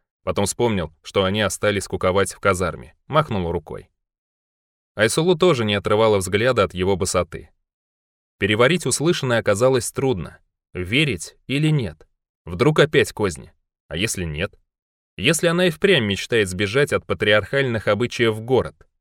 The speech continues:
Вполне вероятно. «Теперь говори как на исповеди, от чего признаёшься. Ты ведь понимаешь, что вредишь своему брату?» «А что он для меня хорошего сделал?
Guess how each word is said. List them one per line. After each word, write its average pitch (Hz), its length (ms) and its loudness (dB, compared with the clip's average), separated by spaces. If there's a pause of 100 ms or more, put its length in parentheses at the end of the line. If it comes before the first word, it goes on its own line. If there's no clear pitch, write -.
(120)
Вполне 117 520 0
вероятно. 123 600 -2 (1600)
«Теперь 139 320 2
говори 143 300 8
как 151 160 4
на 143 160 0
исповеди, 92 460 -2
от 90 100 -4
чего 123 240 2
признаёшься. 117 760 -2 (340)
Ты 131 120 4
ведь 127 180 2
понимаешь, 151 440 2
что 104 160 -2
вредишь 98 340 -2
своему 90 320 -2
брату?» 85 360 -2 (1400)
«А 135 120 4
что 175 240 2
он 143 140 4
для 117 120 2
меня 127 240 2
хорошего 131 500 2
сделал? 101 420 -2